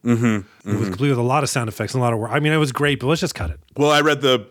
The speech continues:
Speaker 1: excerpt from the novelization of Hard Target two. We should probably cut that as well.
Speaker 2: Yeah.
Speaker 1: Um,
Speaker 2: Written by R L Stine under a, uh, a pseudonym, R X nine.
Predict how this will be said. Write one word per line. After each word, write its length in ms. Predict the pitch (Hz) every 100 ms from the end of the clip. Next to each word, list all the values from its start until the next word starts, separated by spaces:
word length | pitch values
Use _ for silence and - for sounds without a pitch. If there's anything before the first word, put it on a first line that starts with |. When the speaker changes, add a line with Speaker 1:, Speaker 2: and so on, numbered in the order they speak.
| -
Speaker 1:
excerpt 440 | 135 - 135 123
from 260 | - 127 117
the 80 |
novelization 920 | 110 120 127 110 107 101 120 143 123
of 100 | 104
Hard 200 | - 107
Target 320 | - 110 104 -
two. 180 | 120
We 80 | 107
should 160 | 107 107
probably 200 | 120 107
cut 180 | 117 107
that 180 | 101 98
as 160 | 92
well. 420 | 101 98 90 85 - _
Speaker 2:
Yeah. 220 | 127 151
Speaker 1:
Um, 380 | 104 95 92 85 _ -
Speaker 2:
Written 240 | 131 151
by 180 | 147 143
R 220 | 143 135
L 100 | 147
Stine 320 | 147 165 202 139
under 380 | 123 123 120
a, 200 | 120 120
uh, 200 | 117 117
a 80 | 123
pseudonym, 420 | - 170 160 101 -
R 160 | 117
X 200 | 117 -
nine. 320 | 120 135 87